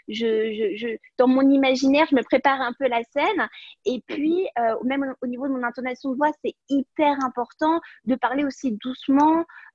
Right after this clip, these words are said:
euh, d'avoir une, une voix assez rassurante, de faire preuve d'énormément d'empathie, tu vois. C'est, c'est dans le cadre de notre métier, on fait ça tous les jours. Mais tu sais, quand tu es en confrontation, parce que moi, je suis tous les jours au téléphone,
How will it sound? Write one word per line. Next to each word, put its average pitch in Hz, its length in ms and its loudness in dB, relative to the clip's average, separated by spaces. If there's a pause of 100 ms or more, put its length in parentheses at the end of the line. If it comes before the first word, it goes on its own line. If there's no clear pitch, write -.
euh, 226 220 4
d'avoir 247 360 0
une, 254 140 -2
une 254 160 -2
voix 262 240 0
assez 247 300 -6
rassurante, 285 720 -6 (260)
de 254 80 -4
faire 240 300 -6
preuve 254 220 -4
d'énormément 269 920 -2
d'empathie, 262 800 -2 (220)
tu - 160 -10
vois. 262 180 0 (100)
C'est, 208 220 -2 (560)
c'est 247 60 -4
dans 220 120 -2
le 226 40 -2
cadre 240 200 -2
de 240 40 -2
notre 240 240 -4
métier, 262 260 -2
on 269 80 0
fait 233 140 -4
ça 226 160 -4 (100)
tous 285 140 0
les 262 160 2
jours. 359 220 0
Mais 262 120 0
tu - 120 -20
sais, 370 120 -4
quand 262 140 -4
tu - 100 -6
es 233 40 -2
en 233 80 -4
confrontation, 302 800 -2
parce 240 100 -14
que - 80 -6
moi, 262 120 0
je 262 100 -8
suis 220 180 -12
tous - 140 -4
les 262 160 0
jours 262 160 -2
au 233 80 0
téléphone, 233 340 -2